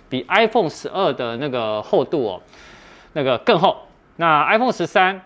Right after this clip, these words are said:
跟 iPhone 十三的 mini 哦，它的那个镜头这个厚度的部分呢，会厚二点五一公里。好，这是相机这个凸起的部分。那在 iPhone 十三，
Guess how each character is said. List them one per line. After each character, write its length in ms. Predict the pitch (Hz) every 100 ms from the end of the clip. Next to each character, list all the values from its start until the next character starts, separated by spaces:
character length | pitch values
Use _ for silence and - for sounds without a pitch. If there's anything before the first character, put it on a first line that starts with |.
| _
跟 440 | 190 185 185 185 185 -
iPhone 260 | 196 214
十 160 | 170 151
三 320 | - 170 165
的 240 | 156 127 117
mini 420 | 147 233 220 127
哦， 120 | 104 95 _ _
它 300 | - 185 185 - -
的 140 | 147
那 100 | 170
个 480 | 151 131 123 120 117 -
镜 220 | 254 156
头 220 | - 127
这 100 | 180
个 100 | 151
厚 280 | 131 190 139
度 160 | 165
的 80 | 131
部 200 | 127 160
分 220 | 131 139
呢， 240 | 110 104 104 - - -
会 400 | - 196 143 117 -
厚 340 | 220 135 - -
二 240 | 220 139
点 340 | 123 123 113 120 -
五 280 | 127 117 113
一 280 | 175 170 165
公 300 | - 160 156
里。 180 | 120 95 - _ -
好， 160 | 110
这 140 | 98 170
是 40 |
相 120 | - 139
机 100 | 143
这 80 | 147
个 60 |
凸 180 | 143 -
起 140 | 123 107
的 60 |
部 180 | 98 120
分。 180 | 123 101 - - -
那 220 | 190 147 - - -
在 120 | - 233
iPhone 280 | 214 233 214
十 160 | -
三， 340 | 165 190 190